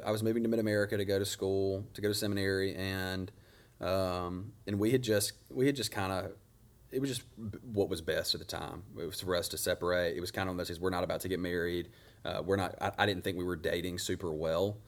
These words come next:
Um, and, uh, and so I was like, "Let's just, let's just take a break." And, uh, I knew, this is, this is what was odd about it. I knew that we were gonna get married. Um, and so, uh, and Beth, I, so anyway, we broke up,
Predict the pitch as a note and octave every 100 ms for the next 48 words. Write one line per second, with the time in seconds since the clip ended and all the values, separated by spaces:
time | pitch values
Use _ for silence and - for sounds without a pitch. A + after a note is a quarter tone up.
0 | - - - F2 E2+ E2 E2 E2 E2+ G#2
1 | - - - G2 F2+ F2 E2+ E2+ E2 D2+
2 | - F#2 G2+ F#2 F2+ D2+ F2+ F2+ - F2
3 | - - - - F#2+ F#2 - F2+ E2+ D#2+
4 | F2 F2 E2+ E2 D2+ D#2 - - - -
5 | G2 G2+ - C#3+ C#3+ A2+ A#2 - B2+ -
6 | A2+ C3 A2+ A2 G#2 F#2 F#2 F#2 D#2+ D#2
7 | C2+ G#2 A2+ G#2 F#2 E2+ E2 D#2+ D#2 -
8 | D2+ C#2 A1+ - - - - - G2 F#2
9 | F2+ E2+ - F#2+ G#2 F#2 F2 E2 E2+ -
10 | - - - F2+ E2 D2+ C2 - - F#2
11 | E2+ G#2 F#2+ F#2+ - - D2 E2+ - -
12 | - - - - G2 F2+ F2 A#2 A#2 G#2
13 | G2+ F#2 -